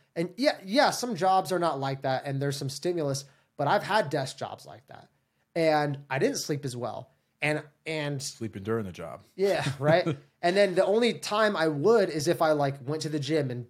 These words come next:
Speaker 1: beat myself up,
Speaker 2: Mm-hmm.
Speaker 1: right? Or physically exhausted myself. And so,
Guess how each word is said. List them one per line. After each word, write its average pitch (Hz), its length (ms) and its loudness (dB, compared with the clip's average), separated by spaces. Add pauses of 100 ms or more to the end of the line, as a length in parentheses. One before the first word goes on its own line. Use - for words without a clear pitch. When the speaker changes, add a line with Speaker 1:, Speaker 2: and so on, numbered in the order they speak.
(160)
Speaker 1:
beat 139 160 -6
myself 151 400 -4
up, 104 160 -2
Speaker 2:
Mm-hmm. 104 240 -10
Speaker 1:
right? 143 220 -2
Or 143 160 0
physically 147 580 -4
exhausted 143 600 -2
myself. 113 440 -12 (440)
And 160 120 -2
so, 156 440 4